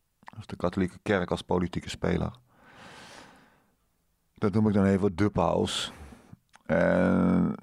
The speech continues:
die hebben Jozef Stalin, eh, in het zadel geholpen en, en aangestuurd, opdracht gegeven. En ook hadden ze Adolf Hitler, eh, aan de andere kant.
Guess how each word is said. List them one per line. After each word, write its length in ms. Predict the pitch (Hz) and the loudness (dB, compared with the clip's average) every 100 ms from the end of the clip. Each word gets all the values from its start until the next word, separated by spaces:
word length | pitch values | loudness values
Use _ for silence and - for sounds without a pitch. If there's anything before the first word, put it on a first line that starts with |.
| 85 | -8
die 300 | - 110 110 | -2 2 2
hebben 200 | 101 98 | 2 2
Jozef 360 | 95 90 98 - | 2 0 -4 -4
Stalin, 540 | 92 90 98 98 87 | 0 2 4 4 4
eh, 240 | 82 80 | 2 2
in 80 | 95 | 0
het 100 | 87 | 0
zadel 360 | - 82 85 87 | 0 0 0 0
geholpen 840 | 90 85 87 87 87 85 82 - | 0 0 0 0 0 2 2 0
en, 160 | 78 78 | 0 0
en 320 | 82 80 - | 0 0 0
aangestuurd, 680 | 80 80 - - 87 80 - | -2 -4 -8 -4 -2 -2 -4
opdracht 420 | 82 - 82 - | -6 -4 -4 -6
gegeven. 560 | - - - - 80 85 76 80 90 - - - - - _ _ _ _ _ _ | -8 -6 -6 -6 -10 -10 -12 -14 -16 -20 -20 -20 -20 -20 _ _ _ _ _ _
En 360 | - 85 87 - | -2 2 2 2
ook 420 | 87 98 98 - - | 2 2 0 -8 -10
hadden 400 | - - 90 95 | -4 0 0 0
ze 220 | 85 98 - | 0 0 2
Adolf 360 | 90 90 90 | 0 0 0
Hitler, 480 | 95 87 95 90 - - - - | -2 0 0 -2 -6 -18 -20 -14
eh, 80 | - - | -8 -4
aan 100 | - | -2
de 60 | |
andere 340 | - 90 87 85 | 0 0 -2 -2
kant. 440 | 95 90 90 | -2 -2 -4